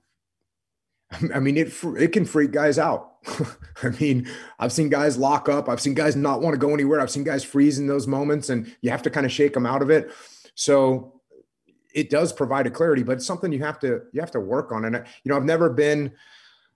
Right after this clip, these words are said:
I, I, I owe Sam Harris, uh, uh, a couple weeks on his, on his meditation app. I still haven't done it. He's been pestering me about it for a while,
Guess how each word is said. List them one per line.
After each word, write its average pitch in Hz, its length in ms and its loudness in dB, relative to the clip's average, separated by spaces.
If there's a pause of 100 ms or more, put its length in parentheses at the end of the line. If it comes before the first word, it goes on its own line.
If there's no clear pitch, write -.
(240)
I, 123 300 -4
I, 117 200 -8
I 135 140 -4
owe 147 220 2
Sam 135 360 0
Harris, 127 480 0
uh, 107 280 -2 (360)
uh, 110 360 -6 (220)
a 123 80 -6
couple 139 340 -2
weeks 123 320 2
on 113 120 -2
his, 104 440 -4
on 117 160 -6
his 107 440 -4
meditation 120 600 0
app. 101 180 -6
I 110 60 -4
still 123 200 -2
haven't 113 200 -2
done 117 180 2
it. 113 60 0
He's 113 120 -2
been 110 220 -4
pestering 127 380 0
me 113 60 0
about 113 220 0
it - 80 -6
for 113 120 -2
a 107 60 -2
while, 113 400 2